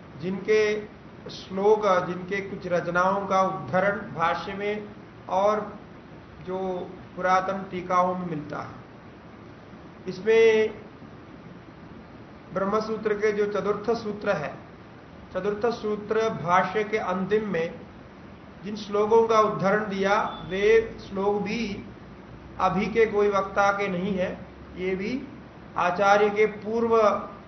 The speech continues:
माने पूर्व जो वेदांत के आचार्य रहे हैं, उनके हैं। तो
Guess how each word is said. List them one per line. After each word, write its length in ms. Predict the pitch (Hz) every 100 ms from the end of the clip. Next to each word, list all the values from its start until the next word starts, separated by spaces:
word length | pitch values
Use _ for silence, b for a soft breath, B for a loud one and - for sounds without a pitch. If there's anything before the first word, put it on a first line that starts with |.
| - - - - - -
माने 640 | 175 185 190 180 170 - - - - - - - - - - - - - - - - - 180
पूर्व 340 | 196 202 208
जो 120 | 190
वेदांत 560 | 175 170 180 190 208 196
के 60 |
आचार्य 460 | 185 170 175 180 185
रहे 240 | 175 160
हैं, 260 | 170 - - - - - - - - - - 151
उनके 340 | 180 190 190 160
हैं। 200 | 123 - - - - - - - - - - - - - - - - - - - - - -
तो 240 | 220 226